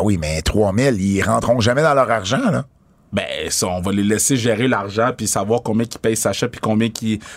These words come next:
Speaker 2: sais, peut-être que, euh, tu sais, mettons, à chaque fois que le monde dit rentrer dans leur argent, je suis comme,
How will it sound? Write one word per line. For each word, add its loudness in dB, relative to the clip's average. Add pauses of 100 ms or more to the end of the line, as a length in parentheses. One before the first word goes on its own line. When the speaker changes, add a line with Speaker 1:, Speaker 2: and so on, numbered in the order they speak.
Speaker 2:
sais, 2
peut-être 0
que, 2 (340)
euh, 2
tu -8
sais, 4
mettons, 2 (400)
à -2
chaque 2
fois 2
que -4
le -2
monde 4
dit 2
rentrer 0
dans 4
leur 0
argent, 0
je -12
suis -8
comme, 2